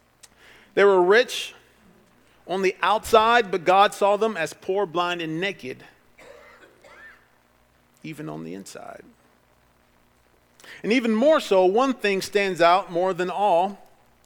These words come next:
is the fact that Lao-, the church of Laodicea made God so sick he wanted to spew them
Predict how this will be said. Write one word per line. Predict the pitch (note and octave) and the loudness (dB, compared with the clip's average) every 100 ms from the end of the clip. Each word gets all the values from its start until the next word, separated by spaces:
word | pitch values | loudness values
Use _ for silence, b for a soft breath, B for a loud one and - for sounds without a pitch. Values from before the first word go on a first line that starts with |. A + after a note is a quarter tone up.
| _ b b b | _ b b b
is | D#3 | -8
the | D#3+ | -8
fact | - G3 G#3+ | 0 2 2
that | F3 D#3+ | -2 -4
Lao-, | F3 F#3+ A3+ G#3+ F3+ F3+ | -2 2 4 4 0 -4
the | D#3 | -8
church | - D3+ | -6 -6
of | F3+ | -4
Laodicea | F3+ F3+ D#3+ - F3+ F#3+ | -2 -2 -2 -4 -2 -2
made | F3+ F3 D#3 | -2 -4 -2
God | D3+ G3 F#3 | 0 2 0
so | - G#3 | -2 -4
sick | G#3 - F#3+ - | -4 -2 -4 -4
he | F#3 | -12
wanted | F3 F3+ E3 | -8 -8 -10
to | D3 | -12
spew | - - _ - D4+ C#4+ | -14 -16 _ -6 -4 -4
them | E3 D#3 C#3 D3 | -4 -6 -6 -8